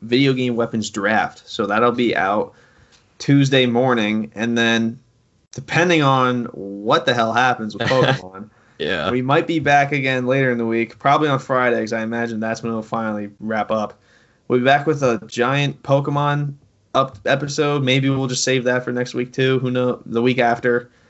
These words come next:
Speaker 1: just
Speaker 2: Yeah.
Speaker 1: so we, just so we don't run ourselves dry here on content, because I, I'm a-, after this, it's gonna die down a little bit. So we'll
Speaker 2: Yeah.
Speaker 1: see though. But next episode, Fury Collaboration. Hopefully you guys ch-, tune in, check that out.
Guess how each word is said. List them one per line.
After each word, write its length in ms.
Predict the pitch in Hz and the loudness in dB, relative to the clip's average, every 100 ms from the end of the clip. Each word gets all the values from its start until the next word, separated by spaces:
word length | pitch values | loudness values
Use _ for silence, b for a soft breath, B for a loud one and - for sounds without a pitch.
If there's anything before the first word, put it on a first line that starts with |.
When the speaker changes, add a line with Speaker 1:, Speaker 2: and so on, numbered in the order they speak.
| b b b | b b b
Speaker 1:
just 160 | 127 | -6
Speaker 2:
Yeah. 20 | - | -2
Speaker 1:
so 60 | 120 | -2
we, 100 | 117 | -4
just 200 | - 117 | -6 -4
so 60 | 120 | -2
we 60 | |
don't 140 | 120 104 | 0 0
run 140 | 110 | 0
ourselves 380 | 110 110 113 101 | 0 0 -2 -2
dry 280 | 110 104 107 | -2 0 0
here 180 | 107 | -2
on 120 | 104 101 | -4 -6
content, 580 | 107 104 - 110 104 - | -8 -8 -6 -6 -6 -8
because 460 | 110 104 101 - - | -4 -4 -4 -8 -2
I, 180 | 117 - | 0 0
I'm 160 | - 117 | -2 0
a-, 40 | |
after 540 | 147 - 123 156 151 147 | 0 2 2 2 0 -2
this, 400 | 156 139 117 - | 0 0 -2 -10
it's 120 | 131 | -8
gonna 180 | 131 117 | -4 -2
die 180 | 113 107 | -2 0
down 140 | 110 | -2
a 80 | 104 | -4
little 180 | 95 95 | -6 -4
bit. 160 | 98 | -6
So 280 | - 98 104 b b b b b | -4 -6 -6 b b b b b
we'll 180 | 175 233 | 2 4
Speaker 2:
Yeah. 80 | - | 4
Speaker 1:
see 140 | 226 | 4
though. 180 | 226 226 | 4 4
But 160 | 175 | 4
next 220 | 165 190 196 | 2 2 2
episode, 420 | 185 196 180 165 | 0 0 0 2
Fury 200 | 160 160 | 0 0
Collaboration. 840 | 156 151 135 135 139 135 131 - _ - - _ - | 0 0 2 0 -2 -4 -4 -8 _ -20 -20 _ -2
Hopefully 320 | 131 123 127 | -2 0 -2
you 100 | 123 | 0
guys 300 | 120 113 110 _ _ _ - | 0 -2 -4 _ _ _ -12
ch-, 160 | 120 | -10
tune 180 | - 135 | -6 -4
in, 180 | 127 123 | -2 -2
check 240 | 131 127 | -2 -2
that 160 | 127 123 | 0 2
out. 300 | 156 131 - | 2 0 -2